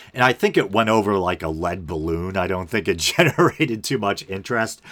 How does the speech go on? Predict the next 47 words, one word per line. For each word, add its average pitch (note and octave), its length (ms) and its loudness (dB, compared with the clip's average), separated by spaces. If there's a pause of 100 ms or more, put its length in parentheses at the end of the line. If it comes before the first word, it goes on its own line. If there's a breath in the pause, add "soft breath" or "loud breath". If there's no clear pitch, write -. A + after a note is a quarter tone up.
(360 loud breath)
So A2+ 300 0
I G#2 80 0
don't B2 140 0
know A2+ 100 2
if G#2 100 -8
I, G2+ 260 0
maybe F#2+ 300 0
I F#2 80 4
don't F#2+ 180 0
have F2 120 -4
a F2 60 -6
lot F2 160 -2
of D#2+ 60 -6
Star F2+ 360 0
Wars F#2 320 -2
fans G2 320 -4
in G2 80 -6
the G2 140 0
audience. G2+ 400 -2
I G#2+ 60 -2
don't F#2 120 -2
know. F#2+ 160 0
So - 160 -2
I D#3+ 80 4
won't G3+ 220 0
spend A#2 300 0
too B2 120 -4
much - 240 -2
time G2 260 0
on F#2+ 160 2
it. G#2+ 140 -6 (580 loud breath)
But, D3 400 6
um, C3+ 480 2 (380 soft breath)
yeah, F#3+ 320 6
I A#2 120 8
enjoyed D3+ 480 4
the C#3 80 2
first C3 400 0
episode A2+ 580 2
of F#2 120 0
Season G2+ 400 0
two. C#3 440 2
I B2 100 0
wasn't G3 360 4
sure F#3+ 220 4
at C3 100 2
first - 720 -2